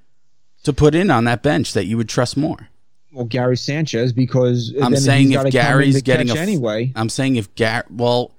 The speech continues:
Speaker 1: if it's the ninth inning, yeah, I guess you're right on that. I guess you're right.
Speaker 2: Unless they're gonna carry three catchers with the expanded
Speaker 1: All right.
Speaker 2: roster, they might.
Speaker 1: I mean, let's
Speaker 2: I mean, it's a possibility.
Speaker 1: Okay, let's say, uh, oh yeah.
Speaker 2: Because I don't know if you caught this, there are a lot, when they travel, they have to take a three, they get to take a three-man taxi squad with them,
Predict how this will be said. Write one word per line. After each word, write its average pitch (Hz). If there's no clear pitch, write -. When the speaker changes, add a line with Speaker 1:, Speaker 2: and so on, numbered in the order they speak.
Speaker 1:
if 123
it's -
the 123
ninth 135
inning, 139
yeah, 127
I 131
guess 139
you're 117
right 104
on 98
that. 90
I 104
guess 120
you're 123
right. 135
Speaker 2:
Unless 180
they're 196
gonna 190
carry 185
three 180
catchers 156
with 123
the 120
expanded 110
Speaker 1:
All 87
right. 127
Speaker 2:
roster, 123
they 131
might. 151
Speaker 1:
I 131
mean, 143
let's 139
Speaker 2:
I -
mean, 123
it's -
a -
possibility. 131
Speaker 1:
Okay, 135
let's 123
say, 127
uh, 113
oh 113
yeah. 143
Speaker 2:
Because 139
I 160
don't 165
know 165
if 143
you 143
caught 156
this, 120
there 131
are -
a 131
lot, 143
when 131
they 127
travel, 139
they 120
have 120
to 117
take 127
a 117
three, 127
they 123
get 123
to 120
take 120
a 117
three-man 123
taxi 131
squad 90
with 101
them, 95